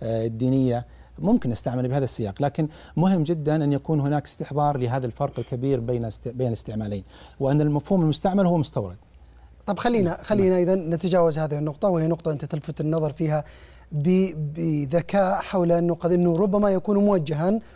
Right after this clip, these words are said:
Speaker 2: وبالتالي أنت تبني عليها حتى الممارسات فيما بعد. لكن خلينا ما راح ندخل في هذه، في،
Speaker 1: نعم.
Speaker 2: في نقاش حولها. خلينا نتكلم على ممارسات المجتمع أو، آه، طريقة تداعي المجتمع مع هذا اللفظ، أو خلينا نقول عشان نطلع من الإشكال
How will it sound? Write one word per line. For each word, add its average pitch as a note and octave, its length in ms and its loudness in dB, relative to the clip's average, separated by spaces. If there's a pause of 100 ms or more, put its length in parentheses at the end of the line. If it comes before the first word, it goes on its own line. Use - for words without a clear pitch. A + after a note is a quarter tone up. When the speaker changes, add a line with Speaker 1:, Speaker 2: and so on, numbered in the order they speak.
(120)
Speaker 2:
وبالتالي F3 340 2
أنت F3+ 120 0
تبني G3+ 320 0
عليها F#3+ 280 0
حتى C4+ 340 -6
الممارسات E3+ 560 -2
فيما A2+ 140 -10
بعد. F2+ 160 -8 (400)
لكن G#3 180 -2
خلينا F#3 320 2
ما G#3 100 2
راح F#3+ 140 -4
ندخل E3+ 220 -6
في D#3+ 120 -6
هذه، D3 220 -4
في، C3+ 120 -6
Speaker 1:
نعم. B2+ 120 -2
Speaker 2:
في E3+ 120 -6
نقاش C3+ 320 -6
حولها. G#2+ 320 -12 (360)
خلينا A#3+ 240 0
نتكلم A#3+ 340 0
على G#3 140 4
ممارسات F#3+ 520 0
المجتمع D#3+ 520 -4
أو، F#3 280 0
آه، D3+ 220 -2 (100)
طريقة F#3 240 -2
تداعي F3+ 360 0
المجتمع F#3 400 -2
مع D3+ 240 -12
هذا B2+ 100 -10
اللفظ، A#2+ 260 -12 (460)
أو F#3 100 2
خلينا G3 240 2
نقول F#3+ 400 2
عشان E3 200 -4
نطلع F3 220 0
من F3 80 0
الإشكال E3+ 440 -2